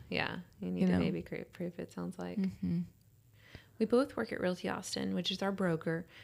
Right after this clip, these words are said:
Speaker 1: We oftentimes both attend consultations
Speaker 2: Mm-hmm.
Speaker 1: and start our client relationships jointly. We want our clients to feel comfortable working with both of us. We're, we're available for calls and emails, and we lean on each other's areas of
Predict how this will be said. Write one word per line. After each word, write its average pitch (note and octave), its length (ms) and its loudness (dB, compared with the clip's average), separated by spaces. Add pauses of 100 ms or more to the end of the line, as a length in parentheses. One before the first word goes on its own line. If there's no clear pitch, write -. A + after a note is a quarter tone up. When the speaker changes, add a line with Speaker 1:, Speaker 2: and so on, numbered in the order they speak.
(140)
Speaker 1:
We F#3+ 140 0
oftentimes F3+ 1080 0 (460)
both F#3 300 6
attend F#3 340 2
consultations F#3 880 0
Speaker 2:
Mm-hmm. - 100 -4
Speaker 1:
and E3+ 100 2
start E3 340 0
our E3 120 -2
client D#3 440 -4
relationships - 640 -4
jointly. E3 500 -4 (400)
We F#3 60 2
want F#3 120 4
our F3+ 60 2
clients F#3+ 340 -4
to - 80 -10
feel E3 140 -2
comfortable G3 640 -2
working F#3+ 280 -2
with F3 140 -6
both D3+ 220 -2
of - 100 -16
us. - 380 -12 (420)
We're, F#3 260 0 (180)
we're E3+ 160 4
available D#3+ 440 2
for D#3 400 -2 (300)
calls G3 580 -2
and G3 180 -2
emails, G3 720 -2 (380)
and F3+ 140 2
we E3+ 120 4
lean F3+ 220 2
on F#3+ 140 2
each F#3+ 160 0
other's F3+ 340 0
areas E3 300 0
of D3 80 -2